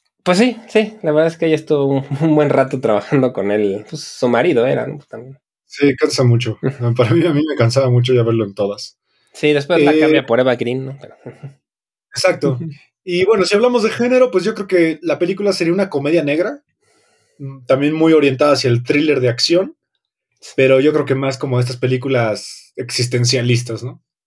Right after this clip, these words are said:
Speaker 2: Donde la trama, eh, la trama de acción es como nada, es un pretexto para hablar de, de cosas más filosóficas y profundas.
Speaker 1: Sí, sí, sobre todo el materialismo es lo que, y el capitalismo, ¿no? Es lo que está como, lo que lleva toda la, toda la trama.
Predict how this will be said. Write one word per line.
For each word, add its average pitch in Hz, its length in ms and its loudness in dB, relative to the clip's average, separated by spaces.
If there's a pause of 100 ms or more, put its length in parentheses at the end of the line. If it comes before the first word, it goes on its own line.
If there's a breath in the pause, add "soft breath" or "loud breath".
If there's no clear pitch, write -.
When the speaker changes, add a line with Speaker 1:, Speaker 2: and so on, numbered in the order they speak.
(160)
Speaker 2:
Donde 123 220 2
la 127 140 2
trama, 139 400 2 (200)
eh, 113 400 -2
la 123 140 0
trama 143 280 0
de 117 320 0
acción 139 360 0
es 123 80 -2
como 120 180 -4
nada, 127 140 2
es 120 60 -2
un 139 80 0
pretexto 127 420 0
para 113 160 2
hablar 117 300 2
de, 101 260 0 (680 soft breath)
de 131 160 0
cosas 127 240 2
más 123 140 2
filosóficas 123 540 0
y 107 40 -6
profundas. 117 600 -6 (160)
Speaker 1:
Sí, 160 340 2 (180)
sí, 220 180 -2 (180)
sobre 160 200 0
todo 202 140 4
el 196 80 4
materialismo 117 640 2
es 120 80 -4
lo 98 140 -4
que, - 220 -14 (720)
y 123 100 0
el 117 80 0
capitalismo, 120 720 0
¿no? 131 160 -6
Es 131 60 -8
lo - 140 -10
que - 80 -20
está 98 280 -6
como, 101 240 -10 (160)
lo 117 160 -2
que 113 120 0
lleva 123 260 0
toda 113 220 2
la, 92 220 -2 (760)
toda 123 200 0
la 95 180 2
trama. 104 360 -2